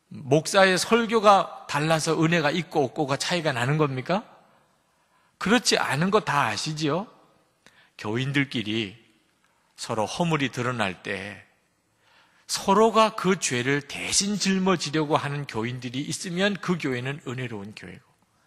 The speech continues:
서로 남의 허물만 지적하고 따지고 판단하기만 하는 교회는 은혜가 없는 교회지요. 속회도 마찬가지고,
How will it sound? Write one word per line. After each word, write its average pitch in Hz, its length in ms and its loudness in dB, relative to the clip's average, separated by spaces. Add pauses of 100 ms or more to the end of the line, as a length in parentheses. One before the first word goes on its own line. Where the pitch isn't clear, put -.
(680)
서로 214 400 8
남의 196 380 6
허물만 208 580 4
지적하고 151 800 0
따지고 180 460 2
판단하기만 180 920 4
하는 175 300 0
교회는 127 540 -2 (640)
은혜가 160 320 2
없는 107 400 -4
교회지요. 123 540 -6 (880)
속회도 214 500 2
마찬가지고, 180 1120 2